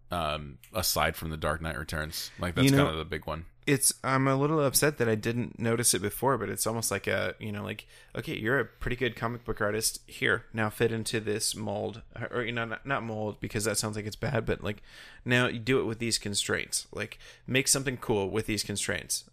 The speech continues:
Speaker 2: Um, and as it turns out, it's pretty cool.
Speaker 1: What, what's weird to me is, like, the panels that actually do have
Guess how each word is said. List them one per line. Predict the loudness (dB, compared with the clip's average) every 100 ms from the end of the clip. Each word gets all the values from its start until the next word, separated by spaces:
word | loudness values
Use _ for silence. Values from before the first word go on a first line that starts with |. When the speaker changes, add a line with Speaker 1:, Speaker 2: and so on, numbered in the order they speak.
| -6
Speaker 2:
Um, | -6 -6 -8 -6
and | -4 -4 -6
as | -4 -4
it | -2
turns | -2 -2
out, | -2 -4
it's | -6
pretty | -10 -10 -8
cool. | -6 -8 -2
Speaker 1:
What, | 0 4
what's | 6 6
weird | 4 2 2 -2
to | -4
me | 0 0
is, | 0
like, | 0 -2
the | -6
panels | -2 0 0 0
that | 0
actually | 0 -2 -6
do | -2 0 4
have | 4 2 0 -10